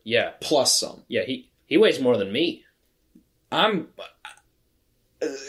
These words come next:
Speaker 2: there's nothing but s-, I'm not s-, I'm nothing but scared of this guy.
Speaker 1: Yeah, I don't, yeah.
Speaker 2: This, I, I'm, I'm uncomfortable with the situation.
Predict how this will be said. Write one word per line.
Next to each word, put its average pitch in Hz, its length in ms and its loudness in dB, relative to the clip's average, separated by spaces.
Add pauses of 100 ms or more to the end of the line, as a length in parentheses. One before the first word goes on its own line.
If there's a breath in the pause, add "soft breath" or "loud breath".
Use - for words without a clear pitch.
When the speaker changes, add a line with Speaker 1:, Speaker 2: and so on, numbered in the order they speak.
(140)
Speaker 2:
there's 185 240 4
nothing 233 340 0
but 139 220 2
s-, - 340 2
I'm 147 200 -4
not 240 140 -4
s-, - 200 0
I'm 190 160 -6
nothing 214 280 -4
but 135 300 0
scared 131 400 2
of 95 100 0
this 85 200 -8
guy. - 280 -8 (380)
Speaker 1:
Yeah, 92 280 -4 (160)
I 120 120 -4
don't, 135 220 -2 (180)
yeah. - 160 -14 (220)
Speaker 2:
This, 170 340 2
I, 151 420 2
I'm, 151 380 -2
I'm 170 200 0
uncomfortable 117 540 0
with 98 120 -2
the 98 60 -4
situation. 95 800 -6